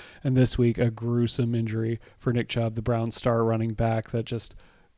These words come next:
Minkah Fitzpatrick went low. Some people are saying it's dirty. It's like, well, what do you, what do you want him to do? They go high and it's a penalty. You go low and you're blowing out someone's knee. It's,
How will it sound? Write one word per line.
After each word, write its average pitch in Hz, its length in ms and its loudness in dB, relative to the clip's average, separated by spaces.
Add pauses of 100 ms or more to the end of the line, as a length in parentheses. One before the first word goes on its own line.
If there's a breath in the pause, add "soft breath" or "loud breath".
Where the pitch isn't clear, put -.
(240)
Minkah 127 300 0
Fitzpatrick 123 480 -2
went 127 180 2
low. 156 300 6
Some 143 220 2
people 127 180 0
are - 20 -2
saying 123 220 -2
it's 117 160 -6
dirty. 120 320 -2
It's 117 140 -8
like, 113 80 -4
well, 120 120 -2
what 123 120 0
do 127 80 2
you, 120 280 0 (200 soft breath)
what 139 80 0
do 147 60 6
you 151 60 6
want 151 140 4
him 143 60 -2
to 135 60 -2
do? 120 140 4
They 107 120 0
go 127 160 4
high 139 220 4
and 139 100 4
it's 131 120 -2
a 139 40 -2
penalty. 127 320 4
You 120 80 6
go 117 160 2
low 127 320 2
and 123 80 0
you're 117 100 -2
blowing 123 260 2
out 123 140 -2
someone's 120 340 -4
knee. 117 260 -2
It's, 117 220 -8